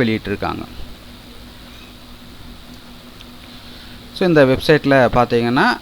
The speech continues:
மே முப்பத்தொன்னாம் தேதி பார்த்தீங்கன்னா இந்த நோட்டிஃபிகேஷன் பார்த்தீங்கன்னா வெளியிட்டிருக்காங்க. Engagement of young professional in Ministry of Power அப்படின்னு கொடுத்துருக்காங்க. So, இதை வந்து கிளிக் பண்ணுங்க.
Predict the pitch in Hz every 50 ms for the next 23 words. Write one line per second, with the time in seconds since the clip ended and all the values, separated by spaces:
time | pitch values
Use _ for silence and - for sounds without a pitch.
0 | - - - - - - - - - - - - - - 123 147 165 170 160 147
1 | 143 143 143 185 185 175 - 170 151 143 139 131 123 117 113 110 123 135 123 127
2 | 113 104 - 104 107 110 143 226 269 - - - - 135 127 120 117 113 104 104
3 | 101 98 90 82 92 120 120 123 123 127 123 113 120 113 104 110 104 113 117 120
4 | 113 113 117 113 - - 107 95 101 95 101 107 131 - 208 - - - - -
5 | - - - - 139 143 147 175 190 190 175 165 165 156 151 139 147 156 156 -
6 | - 131 143 156 175 - - - - 143 135 - - 143 139 135 - - 135 135
7 | 131 120 95 - - - - - - 113 117 117 113 117 123 139 147 143 - 139
8 | 135 127 - - - - 110 107 107 117 110 92 - - - - - - - -
9 | - 123 127 120 120 113 - - 107 - 90 87 85 - - - - - - -
10 | - - - - - - - - - - - 202 180 165 156 143 143 170 160 -
11 | 147 123 - - 131 117 110 104 107